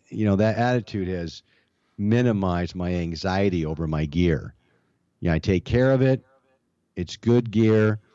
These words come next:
but I don't live for it. It's a means to an end. And, you know, I, I'm not romantically entangled with my equipment anymore <laughs> or emotionally entangled,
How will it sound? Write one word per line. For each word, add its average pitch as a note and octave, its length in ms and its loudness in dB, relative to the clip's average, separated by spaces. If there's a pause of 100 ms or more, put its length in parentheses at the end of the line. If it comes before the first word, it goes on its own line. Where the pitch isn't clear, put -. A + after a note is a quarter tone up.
(320)
but F#2 260 -4 (540)
I F2+ 140 -8
don't G#2 300 0
live F#2+ 300 0
for C#2+ 340 -10
it. - 220 -20 (520)
It's F2+ 240 -2
a F#2 40 0
means F#2 420 2
to F#2 160 2
an E2+ 60 2
end. D2 440 -4
And, E2 320 -2 (260)
you F#2 120 -6
know, F2 180 0
I, F2 200 -4
I'm F#2 200 -2
not G2+ 200 0
romantically F#2+ 720 -2
entangled E2 560 0
with D2+ 160 -2
my D#2 160 0
equipment D#2 460 -2
anymore D2 500 -6 (320)
<laughs> G#2 220 -8
or D3 180 0
emotionally C#3 600 0
entangled, F#2 420 -2